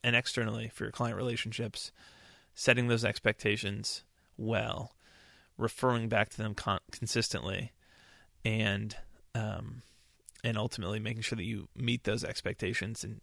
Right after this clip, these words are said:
and preferably exceed those expectations. That's all that people want.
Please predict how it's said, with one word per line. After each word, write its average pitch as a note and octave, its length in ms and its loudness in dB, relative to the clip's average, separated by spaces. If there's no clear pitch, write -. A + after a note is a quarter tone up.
and - 120 -6
preferably A#2 460 2
exceed A#2 300 2
those A2 200 -2
expectations. A2 880 -6
That's - 160 2
all F3 80 6
that C3+ 100 0
people B2+ 240 2
want. A#2 220 0